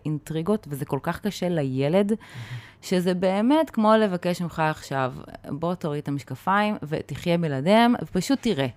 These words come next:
Speaker 1: תיסע בכביש ותראה, תתאמץ לראות את השלט. מה הבעיה להתאמץ לראות את השלט? מה הבעיה לסדר את החדר? מה הבעיה להרים את הבגדים? זה בדיוק כמו לבקש מבן אדם שלא רואה טוב, לנסוע בכביש ו-, וכן לראות את השלטים, אה,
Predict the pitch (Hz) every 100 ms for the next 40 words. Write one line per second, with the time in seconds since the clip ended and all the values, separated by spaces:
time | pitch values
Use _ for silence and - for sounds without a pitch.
0 | _ _ - 175 - 240 208 - 240 370
1 | - - _ 180 196 - 220 202 220 -
2 | 240 302 440 - - - 214 285 381 392
3 | 370 440 - 196 311 415 415 403 392 370
4 | 349 311 302 - 311 139 180 180 202 214
5 | 214 208 208 202 - 196 143 143 165 175
6 | 170 175 180 170 170 156 120 - - -
7 | - 156 233 262 226 180 156 127 135 135
8 | 113 123 127 135 135 120 135 190 277 294
9 | 247 _ - - 143 165 147 143 202 294
10 | 208 156 - 135 - 185 180 139 131 127
11 | 127 - 120 123